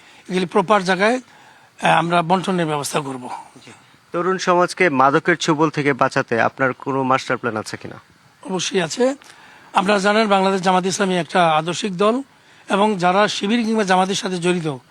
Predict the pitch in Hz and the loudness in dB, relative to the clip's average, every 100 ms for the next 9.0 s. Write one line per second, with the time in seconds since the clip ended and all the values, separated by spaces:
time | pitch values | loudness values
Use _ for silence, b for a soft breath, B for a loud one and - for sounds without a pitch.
0 | b b - 190 175 220 214 208 180 185 | b b 0 0 2 2 2 0 2 0
1 | 170 - 185 170 143 175 151 139 123 - | 0 -2 -2 0 -2 -2 0 -2 -4 -6
2 | _ - B B B B B B - 170 | _ -20 B B B B B B 0 4
3 | 175 180 - _ - 214 196 247 254 262 | 4 0 -8 _ -2 0 2 4 4 2
4 | 190 170 220 208 - _ - 180 190 220 | 0 2 0 -2 -8 _ -6 -4 0 0
5 | 214 226 190 170 202 196 - - b b | 2 2 2 2 0 -2 -6 -10 b b
6 | b - 175 185 196 196 196 175 208 190 | b -6 -2 0 2 0 -2 -4 -4 -4
7 | 180 160 - 196 151 180 180 175 165 - | -4 -4 -4 -4 -2 -2 -2 -2 -2 -2
8 | 190 170 170 175 196 180 165 202 185 190 | 0 0 -2 -4 -4 -6 -4 -4 -2 -4